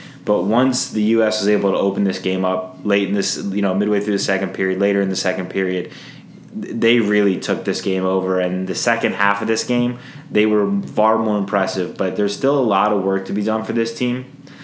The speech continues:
I think an important note from this is that Wahlstrom did get a goal, got on the score sheet here.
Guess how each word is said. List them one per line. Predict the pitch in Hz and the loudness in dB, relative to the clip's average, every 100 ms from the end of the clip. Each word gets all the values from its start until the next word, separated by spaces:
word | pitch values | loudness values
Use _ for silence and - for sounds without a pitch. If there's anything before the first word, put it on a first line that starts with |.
| - - | -14 -2
I | 107 | 0
think | 139 | 2
an | 151 | 2
important | 127 117 120 117 117 113 - - | 0 2 2 4 2 0 -6 -4
note | 107 107 113 | 2 2 2
from | - 120 | 0 0
this | 120 120 | 2 0
is | 107 95 | -2 0
that | 95 92 | 0 0
Wahlstrom | 90 92 101 - 113 107 107 - - - | 0 0 0 0 0 0 -2 -8 -12 -2
did | 104 98 - | 0 0 -2
get | 110 101 - | 0 0 -2
a | 95 | 0
goal, | 98 107 107 | 2 2 0
got | 101 98 98 | -2 0 2
on | 98 | 2
the | 98 | 0
score | - 101 98 | -2 -2 0
sheet | 107 101 | 0 0
here. | 110 110 | 2 2